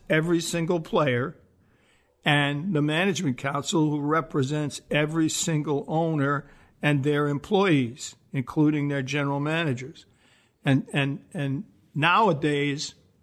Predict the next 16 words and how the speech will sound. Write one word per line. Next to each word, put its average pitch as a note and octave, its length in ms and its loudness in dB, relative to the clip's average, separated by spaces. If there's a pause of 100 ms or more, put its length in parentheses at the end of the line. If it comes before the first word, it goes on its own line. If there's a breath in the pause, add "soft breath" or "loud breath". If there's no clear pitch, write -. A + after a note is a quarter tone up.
(800)
particularly F3+ 480 0
with E3 200 0
r-, A#3+ 280 -12
rookie E3+ 340 2
signings, C3 580 -6
it D3 160 -4
haven't, D#3 480 -2
it A2 120 -10
hasn't D3 320 0
happened D3 360 -4
this D3+ 220 0
year C#3 140 -2
because C3 400 -6
of C3 100 -14
coronavirus, C3+ 840 -4
but C#3+ 260 -8